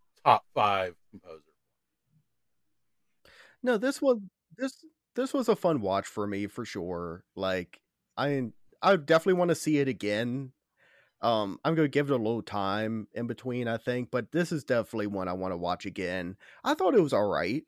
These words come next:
Speaker 2: Like, it was kind of interesting. It was kind of fun to see John Carpenter doing little digs at Stephen King type things. I liked a few of the character actors that showed up.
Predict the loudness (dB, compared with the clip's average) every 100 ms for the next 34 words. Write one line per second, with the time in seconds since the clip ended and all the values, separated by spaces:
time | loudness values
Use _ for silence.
0 | _ 0 0 0 0 2 2 4 4 6
1 | 2 2 -2 0 2 4 4 4 2 2
2 | 4 4 2 2 2 0 -2 -2 0 -2
3 | -2 0 0 0 -6 -2 -4 -2 -2 -4
4 | -4 -4 -4 -8 -14 -6 -4 -4 -6 -6
5 | -4 -4 -6 -8 -14 _ -8 -8 -4 -4
6 | -2 -4 -8 -12 -20 -20 -20 -2 2 2
7 | 0 -4 0 0 -2 0 0 0 0 0
8 | 0 -8 -8 -8 -4 -2 -2 0 -2 -4